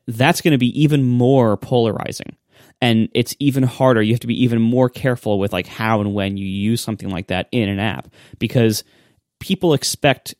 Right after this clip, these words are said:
the U I of an app to, to behave in standard ways and to look standard ways.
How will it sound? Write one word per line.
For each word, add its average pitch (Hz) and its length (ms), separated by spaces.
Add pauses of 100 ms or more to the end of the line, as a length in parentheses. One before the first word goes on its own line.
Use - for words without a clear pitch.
the 120 140
U 117 260
I 107 500 (140)
of 110 140
an 104 100
app 101 300
to, 101 440
to - 140
behave 139 380
in 123 80
standard 110 480
ways 101 340
and 101 120
to 117 80
look 131 200
standard - 380
ways. - 380